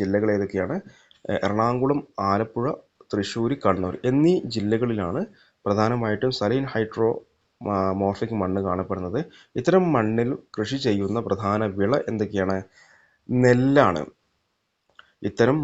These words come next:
മണ്ണിൽ, ആ, കൃഷി ചെയ്യുന്ന പ്രധാന വിള നെല്ലാണ്. എറണാകുളം ജില്ലയിലെ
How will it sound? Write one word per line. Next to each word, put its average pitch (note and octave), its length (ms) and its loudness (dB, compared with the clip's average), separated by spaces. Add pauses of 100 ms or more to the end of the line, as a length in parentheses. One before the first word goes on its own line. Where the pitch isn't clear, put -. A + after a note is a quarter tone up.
മണ്ണിൽ, G2+ 260 6 (240)
ആ, - 20 0 (360)
കൃഷി A2 240 -6
ചെയ്യുന്ന G#2 280 -2
പ്രധാന G2+ 300 -2 (100)
വിള G2+ 100 0 (280)
നെല്ലാണ്. C3+ 360 2 (180)
എറണാകുളം E3 480 4 (100)
ജില്ലയിലെ B2+ 300 2